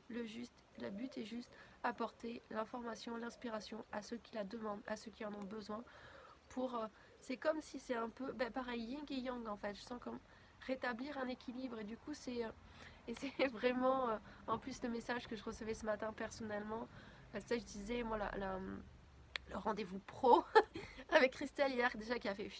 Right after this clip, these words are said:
remonter plein de choses au niveau, euh, euh, blessure. C'est comme si j'ai vu vraiment la conscience de, euh,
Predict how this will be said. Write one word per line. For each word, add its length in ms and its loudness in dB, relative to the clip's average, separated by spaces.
remonter 400 -4
plein 160 -4
de 60 -6
choses 200 -4
au 60 -2
niveau, 480 -2
euh, 80 0
euh, 40 0
blessure. 580 -2
C'est 80 -10
comme 120 -4
si 140 -8
j'ai 60 -4
vu 240 -10
vraiment 440 2
la 120 4
conscience 640 -4
de, 120 -4
euh, 240 0